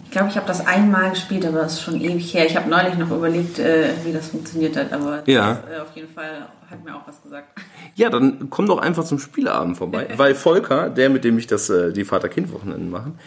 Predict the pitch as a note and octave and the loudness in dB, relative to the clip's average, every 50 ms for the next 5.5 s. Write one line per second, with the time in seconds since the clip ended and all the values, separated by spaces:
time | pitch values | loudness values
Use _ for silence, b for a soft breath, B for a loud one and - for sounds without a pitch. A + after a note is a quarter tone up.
0 | B B B B - A#2+ C3 - - E3 - D#3 C#3+ C#3 C3+ - B2 A#2 - - | B B B B 4 4 4 4 2 2 4 4 4 4 4 0 -2 -2 -2 -4
1 | G#2 G2+ G2 G2 G2+ G2 A2 A2+ - A2 G#2 - F#2 F#2 F#2 F#2 F2+ D2 F2 F2+ | -2 -2 0 0 -2 -2 -4 -2 -4 -6 -4 -4 -4 -2 -2 -2 -4 -4 -6 -6
2 | F2 F2 F2 F2 F2+ F2+ F2+ E2 F2 F2 F2 F2 E2 - F2 E2+ F2 E2+ E2+ F2 | -6 -6 -6 -6 -4 -4 -4 -2 -2 -2 -2 -2 -4 -4 -4 -2 -2 -2 -4 -6
3 | - - E2+ F2 E2+ E2+ - F2+ F2 F2+ F#2+ A2 B2+ C3+ C#3 C#3 B B B B | -8 -10 -10 -8 -8 -6 -4 -2 0 0 0 2 2 0 0 -2 B B B B
4 | B B B _ _ G#2+ G2+ G2+ G2+ G2 G2+ G2 G2 G2 G2 G2 - - F#2+ F#2+ | B B B _ _ 4 4 6 6 6 6 6 6 6 4 2 0 -2 0 2
5 | F#2 F#2 F#2 F#2 F#2 F#2 F#2 F#2 F#2 F#2+ | 2 2 2 2 2 4 4 2 2 0